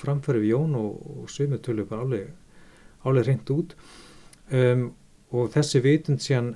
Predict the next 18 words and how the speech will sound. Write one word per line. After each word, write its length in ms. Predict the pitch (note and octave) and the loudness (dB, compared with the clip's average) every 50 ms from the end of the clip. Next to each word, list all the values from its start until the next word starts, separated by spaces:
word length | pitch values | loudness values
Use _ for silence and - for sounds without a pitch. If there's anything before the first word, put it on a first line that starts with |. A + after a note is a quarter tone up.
| - B2+ | -4 -4
eflist 480 | C#3+ - - - E3+ C#3 B2 - - | -4 -4 -2 2 2 2 2 2 -2
eftir 240 | C#3 C3+ - - C3 | -4 -4 -2 -2 -2
því 40 | A#2 | -2
sem 160 | - C3 A#2+ A#2 | 0 -2 -2 0
að 60 | A2+ | 0
líður 220 | B2+ C3 C3+ A#2+ A2 | 2 2 2 2 0
á 40 | |
öldina 380 | A#2 C3+ C3+ - D3 C3 C3 C3 C3+ B2+ - - - - - - - - | 0 -2 0 0 0 0 2 0 -2 -2 -4 -10 -20 -20 -20 -20 -12 -6
og 540 | A#2+ A#2 A2+ A2 A2 A2+ A#2 - - B2 A#2+ | -4 -2 0 0 0 -2 -4 -6 -10 -12 -10
sem 280 | - - C3 A#2 A2+ A2 | -4 -2 -2 0 0 0
að 160 | A2 A2 G#2+ G#2+ A2 A#2 - | 0 0 -2 -4 -6 -10 -12
springa 400 | - - - B2 C3 C3 C3 B2+ | -14 -8 -4 -2 -2 -2 -2 -2
síðan 240 | - C3 A2+ A2+ A#2+ B2+ | -2 -2 -2 -2 -2 -4
út 260 | C3 B2+ - - - - A2+ | -6 -8 -12 -18 -16 -8 -6
í 120 | A2 A2 A2 A2 G#2+ - - - | -4 -2 -2 -4 -6 -10 -8 -4
handritamálinu 680 | D3 E3 F3 E3+ B2+ G#2+ - G2+ G2 F#2 F2 F2 E2+ F2 - - - - - - - - _ _ - - - | -2 0 0 0 0 0 0 -2 -2 -2 -4 -6 -6 -10 -12 -16 -20 -20 -20 -20 -20 -20 _ _ -20 -8 0
í 160 | A#2 A2+ C3 | 2 2 2
upphafi 400 | B2+ - - C#3+ B2+ A2+ A2 | 2 0 -2 -2 0 0 -2